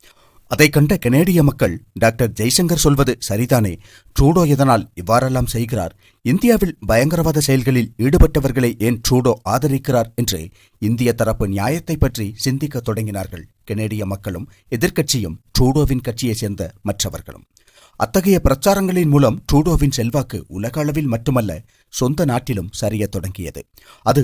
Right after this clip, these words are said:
வருடக்கணக்கில் நடந்த மிக நீண்ட செயல்முறையால் விளைந்ததாகும். முடிவில் மக்களின் எதிர்ப்பு அதிகரித்து ட்ரூடோ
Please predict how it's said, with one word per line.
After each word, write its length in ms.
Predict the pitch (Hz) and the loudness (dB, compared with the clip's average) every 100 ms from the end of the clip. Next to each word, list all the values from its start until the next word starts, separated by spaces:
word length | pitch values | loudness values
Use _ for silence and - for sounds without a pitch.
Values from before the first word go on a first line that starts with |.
| - - | 0 -4
வருடக்கணக்கில் 800 | 131 123 123 131 139 147 151 - | -2 -2 -2 0 -2 0 -4 -2
நடந்த 300 | 113 123 110 - 98 | -2 0 -4 -6 -6
மிக 260 | 107 135 | -4 -2
நீண்ட 360 | 113 127 160 151 | -2 -2 -2 -4
செயல்முறையால் 720 | - 113 135 135 117 101 85 - - | -4 -2 0 2 2 0 -4 -10 -6
விளைந்ததாகும். 680 | 98 101 90 82 - 69 - _ _ _ - | -4 -4 -6 -10 -12 -16 -18 _ _ _ -2
முடிவில் 340 | 135 180 139 120 - | 2 4 2 0 -8
மக்களின் 480 | 95 - - 170 147 - | -4 -4 0 2 2 0
எதிர்ப்பு 320 | 107 143 - | -2 4 4
அதிகரித்து 540 | 131 139 139 123 107 85 - _ - | 4 0 -2 -2 -4 -8 -10 _ -2
ட்ரூடோ 320 | 127 139 | 2 4